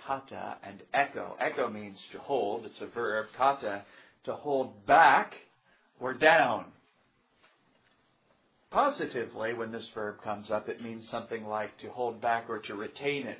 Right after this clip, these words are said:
to oneself. So it can have a positive sense. But in a negative context, it means something more like to hold back, to restrain,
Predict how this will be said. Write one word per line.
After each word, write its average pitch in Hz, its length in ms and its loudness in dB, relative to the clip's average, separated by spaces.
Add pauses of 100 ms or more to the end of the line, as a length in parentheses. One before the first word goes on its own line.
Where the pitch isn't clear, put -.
to 113 100 -8
oneself. 98 720 -6 (600)
So 135 80 -2
it 113 140 -4
can 175 240 -6
have 147 260 -4
a 107 60 -6
positive 101 520 -2 (140)
sense. - 500 -14 (800)
But 156 140 0
in 175 100 2
a 160 100 0
negative 226 420 0 (100)
context, 123 680 -4
it 120 140 -6
means 131 240 -8
something 135 380 -6
more 127 200 0
like 117 280 -2
to 120 60 -12
hold 160 440 -2
back, 147 400 0
to 120 120 -10
restrain, 180 880 -6